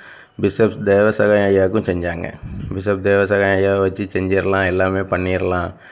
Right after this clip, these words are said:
அப்படின்னு சொல்லி அவங்களுக்கு பின்னாடி இருந்து இயக்கி இன்னைக்கு பிஷப் தேவசகாயம் ஐயாவை வந்து ஒண்ணும் இல்லாம ஆக்கிட்டாங்க. இப்ப அதே கதையில தான் ஜட்ஜ் ஐயாக்கிட்டையும் வராங்க.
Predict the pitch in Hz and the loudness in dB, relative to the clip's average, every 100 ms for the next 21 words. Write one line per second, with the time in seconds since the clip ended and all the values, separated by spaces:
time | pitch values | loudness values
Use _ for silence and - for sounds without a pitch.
0 | - - - 90 95 95 92 101 101 95 | -20 -20 -10 -6 -2 -2 0 2 2 2
1 | 95 95 92 101 104 101 95 98 101 98 | 2 0 0 0 2 2 2 2 2 0
2 | 95 98 98 107 104 98 95 95 92 95 | 2 2 0 0 0 0 -2 0 -2 0
3 | 104 98 98 101 101 101 98 95 95 92 | -2 0 0 0 0 2 2 4 4 2
4 | 90 92 107 98 92 90 87 92 98 107 | 0 0 2 2 2 0 -2 -2 0 0
5 | 104 98 104 98 85 80 82 76 - - | 2 2 2 -2 -2 -6 -8 -10 -14 -18
6 | - - - - _ 98 92 98 117 127 | -20 -20 -20 -20 _ -2 2 4 4 4
7 | 113 107 104 104 120 101 98 98 110 107 | 2 2 2 2 2 2 0 2 2 2
8 | 104 101 101 95 95 92 90 110 | 0 0 0 2 2 0 -2 -4